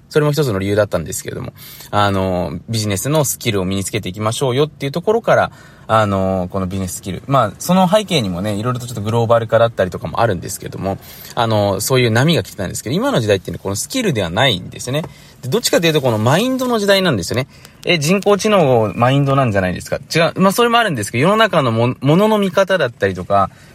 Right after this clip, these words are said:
ものの組み合わせの仕方だったりとか、人が何にこう興味を持つのかとかですね。どちらかというと、そういったですね、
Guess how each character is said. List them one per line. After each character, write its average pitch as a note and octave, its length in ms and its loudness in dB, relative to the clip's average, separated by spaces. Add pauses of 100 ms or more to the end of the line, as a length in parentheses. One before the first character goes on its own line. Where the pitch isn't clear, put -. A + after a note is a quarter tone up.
も B2+ 140 2
の D3+ 60 4
の D#3 140 2
組 C3+ 240 -2
み C#3+ 60 2
合 C#3+ 40 6
わ C#3+ 40 2
せ C3+ 120 -2
の B2 100 0
仕 - 100 -8
方 A#2+ 180 0
だ A#2 100 4
っ A2 40 0
た G2 160 0
り F2 60 -2
と E2+ 100 -8
か、 F2+ 260 4 (300)
人 F#3 220 0
が F3+ 100 4
何 A#3 340 2
に A2 160 0
こ G2+ 120 -4
う G2+ 40 -6
興 C3 160 0
味 G2+ 140 0
を - 20 0
持 G2+ 160 -2
つ - 100 -12
の F2 140 -4
か - 140 -4
と - 80 -12
か - 120 -2
で - 60 -6
す - 140 -10
ね。 F#2+ 160 -4 (260)
ど A3+ 100 0
ち A#3 120 0
ら G#3+ 80 2
か G3 120 2
と F#3+ 100 -4
い F#3+ 80 0
う F3+ 40 -2
と、 F3+ 320 2
そ G3 320 -2
う - 20 0
い G3+ 40 -2
っ F3+ 40 -10
た G3+ 200 0
で D#3+ 80 -4
す B2 160 -4
ね、 A#2 260 2